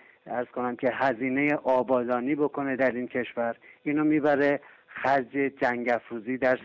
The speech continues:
سوریه می‌کنه، خرج جنگ افروزی در، عرض کنم که یمن می‌کنه، چنگ و دندون به عربستان و به این و اون نشون بده.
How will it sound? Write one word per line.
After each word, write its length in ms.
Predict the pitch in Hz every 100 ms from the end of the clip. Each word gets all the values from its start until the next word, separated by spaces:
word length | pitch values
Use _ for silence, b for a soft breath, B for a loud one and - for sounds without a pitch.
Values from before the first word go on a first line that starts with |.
| -
سوریه 380 | 120 110 104 107
می‌کنه، 440 | 104 - 98 95 b b _
خرج 260 | 139 139 151 139
جنگ 260 | 139 127 123
افروزی 500 | 120 - 120 107 127
در، 320 | 117 123 127 110 B B B
عرض 240 | 110 117
کنم 300 | - 127 127
که 140 | 120 139
یمن 460 | 127 123 113 123
می‌کنه، 500 | 117 107 - 107 107
چنگ 340 | 101 - 127 123
و 60 |
دندون 420 | 120 123 120 135 131
به 80 |
عربستان 680 | 120 120 120 117 113 - 127
و 40 | 131
به 100 | 131
این 240 | 117 117
و 40 | 120
اون 200 | 120 120
نشون 300 | 107 113 107
بده. 260 | 101 98